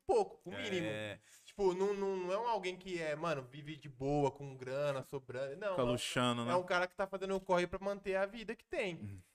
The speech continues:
Speaker 1: E, tipo, lá fora seria outro, outra parada, que é o que me,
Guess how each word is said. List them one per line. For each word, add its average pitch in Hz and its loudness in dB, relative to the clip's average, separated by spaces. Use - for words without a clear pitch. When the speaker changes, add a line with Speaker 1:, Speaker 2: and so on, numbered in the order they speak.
Speaker 1:
E, 156 -12
tipo, 156 -6
lá 156 0
fora 170 -4
seria 180 -4
outro, 180 -4
outra 165 -10
parada, 127 -4
que - -12
é 151 2
o 160 -2
que 175 -10
me, 175 -10